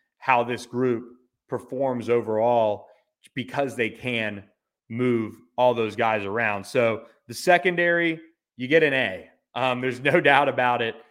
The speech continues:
uh, when you look at what they were able to put together overall. And then, um, uh, they add, uh, two guys who won't be on scholarship in special teams, Josh Leff and, and, uh, Isaac Pearson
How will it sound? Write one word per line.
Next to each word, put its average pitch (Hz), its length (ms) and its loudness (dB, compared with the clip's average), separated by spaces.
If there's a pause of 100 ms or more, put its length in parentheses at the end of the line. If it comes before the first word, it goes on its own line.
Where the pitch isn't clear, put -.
(160)
uh, 113 220 -4
when 117 200 -6
you 113 140 -8
look 123 180 -4
at 113 100 -4
what 120 200 -4
they 117 80 2
were 117 120 0
able 117 200 -2
to 107 80 -8
put 110 180 -12
together 110 520 -4 (540)
overall. 117 680 0 (340)
And 110 180 -6
then, 107 240 -2
um, 98 400 -8 (380)
uh, 98 160 -6
they 107 160 -6
add, 113 300 -2
uh, 95 340 -8 (720)
two 143 140 -12
guys 110 300 -4
who 113 120 -10
won't 107 160 -8
be 110 80 -6
on 104 120 -8
scholarship 104 500 -6
in 95 60 -14
special 107 340 -8
teams, 92 220 -16
Josh 104 340 -6
Leff 98 340 -4
and, 90 260 -14
and, 90 240 -10
uh, 85 320 -10 (400)
Isaac 95 340 -6
Pearson 90 540 -12